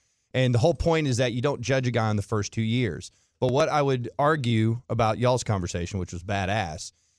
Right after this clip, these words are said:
is when Romo, quote unquote, went rogue, he was not more qualified than Bill Callahan.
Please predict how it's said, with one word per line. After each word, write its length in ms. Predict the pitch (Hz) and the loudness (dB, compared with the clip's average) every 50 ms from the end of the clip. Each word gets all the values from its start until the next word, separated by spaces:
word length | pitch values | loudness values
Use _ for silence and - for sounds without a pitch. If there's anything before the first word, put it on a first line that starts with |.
| _ _ - | _ _ 0
is 440 | 131 135 123 123 123 110 - - - _ _ _ | 2 2 4 4 2 2 0 -4 -6 _ _ _
when 140 | _ 131 131 | _ 0 0
Romo, 440 | 123 120 143 156 160 156 151 147 139 | 2 4 4 4 4 4 4 2 2
quote 220 | - - 147 143 | 2 2 2 2
unquote, 340 | 135 131 120 - 135 139 - | 2 0 0 0 0 0 0
went 180 | - 123 123 - | -2 -4 -4 -2
rogue, 400 | 101 107 113 120 127 135 143 143 - - _ _ _ | 0 2 4 4 4 2 0 -2 -8 -14 _ _ _
he 120 | - 139 | -2 0
was 180 | 135 131 110 120 | 0 0 0 0
not 160 | 131 127 120 | -2 -2 0
more 140 | 123 123 117 | 0 -2 -2
qualified 600 | - - 117 113 110 107 101 - 107 101 98 95 | 0 0 2 2 2 0 0 -2 -2 -2 -2 -2
than 120 | 107 98 | -4 -6
Bill 180 | 85 92 101 95 | -4 -4 -4 -6
Callahan. 600 | 90 - 101 92 95 87 87 85 85 78 80 90 | -4 -4 -4 -4 -4 -4 -6 -8 -10 -12 -14 -16